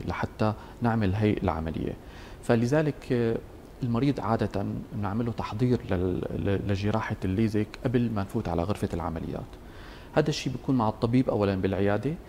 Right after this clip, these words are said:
لحتى نفحص العين لنتأكد خلوها من أي أمراض تتعارض مع إجراء هي العملية، لنتأكد من أنه المريض بعمر مناسب.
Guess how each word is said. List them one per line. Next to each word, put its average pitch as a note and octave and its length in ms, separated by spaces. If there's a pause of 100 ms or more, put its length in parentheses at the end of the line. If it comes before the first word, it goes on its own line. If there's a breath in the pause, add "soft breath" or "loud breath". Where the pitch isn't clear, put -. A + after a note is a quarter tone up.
(220 loud breath)
لحتى - 280
نفحص - 340
العين G2+ 380 (560)
لنتأكد G2+ 540
خلوها B2 380
من F#2+ 160
أي C3+ 220
أمراض G2+ 380 (220)
تتعارض G2 540
مع F#2 160
إجراء - 320
هي G2 140
العملية، F2+ 800 (480 loud breath)
لنتأكد A2+ 580
من G#2 100
أنه A2+ 140
المريض A2+ 400 (280)
بعمر A2 360
مناسب. G2+ 500